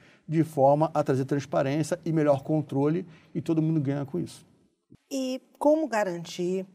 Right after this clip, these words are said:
Speaker 2: critérios justos de repartição tributária,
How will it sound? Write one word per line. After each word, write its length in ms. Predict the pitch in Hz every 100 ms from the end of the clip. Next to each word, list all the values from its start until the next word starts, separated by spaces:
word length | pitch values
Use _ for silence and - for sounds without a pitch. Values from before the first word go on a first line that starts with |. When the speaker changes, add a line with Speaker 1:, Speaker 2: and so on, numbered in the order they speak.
| -
Speaker 2:
critérios 540 | - 175 - 185 175 165
justos 460 | 196 190 - 180
de 100 | 170
repartição 760 | 170 202 - 165 - - 175 170
tributária, 920 | - 175 175 175 - 160 165 175 202